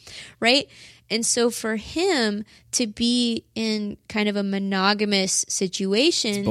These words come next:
Speaker 1: It's
Speaker 2: it's
Speaker 1: boring.
Speaker 2: unster-, it's understimulating more than anything. He can be satisfied in a monogamous relationship, but if he's understimulated, it is detrimental to his health.
Speaker 1: The thing is, boring get,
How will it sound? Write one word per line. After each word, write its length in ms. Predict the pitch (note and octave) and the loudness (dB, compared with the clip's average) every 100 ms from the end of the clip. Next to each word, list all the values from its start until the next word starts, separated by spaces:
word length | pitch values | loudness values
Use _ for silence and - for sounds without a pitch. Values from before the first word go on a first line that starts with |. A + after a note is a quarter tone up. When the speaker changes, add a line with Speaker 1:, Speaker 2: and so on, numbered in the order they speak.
| G#3+ | 2
Speaker 1:
It's 20 | |
Speaker 2:
it's 140 | A3+ | 2
Speaker 1:
boring. 140 | A3 A#2 _ | 0 -6 _
Speaker 2:
unster-, 500 | A#3+ A#3+ B3 A#3 - A#3+ | 4 6 4 2 2 2
it's 180 | A3+ - | 2 2
understimulating 880 | B3+ C#4+ A#3+ - - C4+ F4 G#3+ F#3+ | 2 2 2 2 2 2 2 2 0
more 140 | G3 G3 | 0 -2
than 140 | F#3+ | 0
anything. 260 | G#3+ A3 G#3 | -2 -2 2
He 120 | D4 | 4
can 160 | G#4+ F4+ | 4 2
be 120 | B3+ | 2
satisfied 640 | - C#4 B4 - C4 A#3 | 4 2 2 2 4 4
in 80 | A3 | 0
a 60 | G#3+ | -4
monogamous 520 | G3 G3 G3+ F#3+ - | -4 -6 -6 -6 -4
relationship, 560 | G3 F#3+ G#3 G#3 G#3+ - | -2 -2 -4 -4 -4 -2
but 140 | G3 | -2
if 100 | G3+ | -2
he's 180 | A3+ A3+ | -4 -4
understimulated, 1040 | A3 G#3+ G3 - B3 F4+ D#4 G#3+ F#3+ G3 - - - - _ - | -2 -2 -2 0 -2 0 0 0 0 -4 -8 -16 -18 -20 _ 0
it 320 | A3 G#3 - _ | 2 2 -4 _
is 320 | G#3 G3 F#3+ | 2 2 2
detrimental 540 | - A3 - G#3+ G3+ G#3 | 0 0 0 -2 -2 -4
to 120 | - | -2
his 120 | F3+ | -2
health. 460 | - D#4+ C#3+ - - | 2 2 2 0 -2
Speaker 1:
The 80 | D#3+ | 0
thing 180 | A3 G#3+ | 4 4
is, 140 | C3 | 2
boring 420 | A#2+ C#3 F3+ D3 | 2 4 4 4
get, 240 | B2 C3+ | 2 2